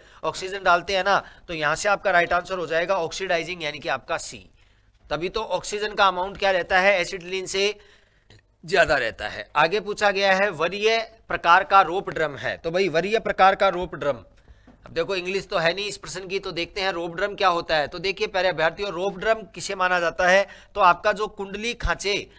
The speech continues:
वाले ड्रम जो रहते हैं भाई, आपकी कोई ऐसी पुली जिसके ऊपर क्या हो, हेलिक्स ग्रुप में कटे हुए हो, क्या हो भाई, जो आपके खांचे हो वो क्या बनाते हो, हेलिक्स के रूप में हो। क्योंकि देखो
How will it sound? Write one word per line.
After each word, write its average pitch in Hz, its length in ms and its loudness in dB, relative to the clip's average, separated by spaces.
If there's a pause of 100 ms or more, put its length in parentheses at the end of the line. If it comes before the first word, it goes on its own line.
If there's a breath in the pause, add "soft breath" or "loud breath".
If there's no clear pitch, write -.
(180 loud breath)
वाले 170 380 2
ड्रम 170 320 -2
जो 202 180 -4
रहते 165 280 -2
हैं 147 160 0
भाई, 160 140 -2
आपकी 160 300 2
कोई 208 220 -2
ऐसी 190 240 -2
पुली 202 260 -10
जिसके 170 280 -10
ऊपर 196 220 -6
क्या 190 160 0
हो, 196 200 2
हेलिक्स 180 460 -2
ग्रुप 196 220 -6
में 202 160 -6
कटे 180 200 -6
हुए 143 200 -4
हो, 117 360 -8 (200 soft breath)
क्या 180 100 4
हो 185 140 2
भाई, 208 160 -4
जो 185 180 -4
आपके 175 240 0
खांचे 156 300 -4
हो 196 100 -4
वो 196 160 -4
क्या 190 160 -2
बनाते 170 300 -2
हो, 202 240 -6 (240 loud breath)
हेलिक्स 175 360 0
के 208 80 -2
रूप 165 200 -6
में 156 100 -8
हो। 143 80 -4
क्योंकि 190 260 -8
देखो 196 400 -4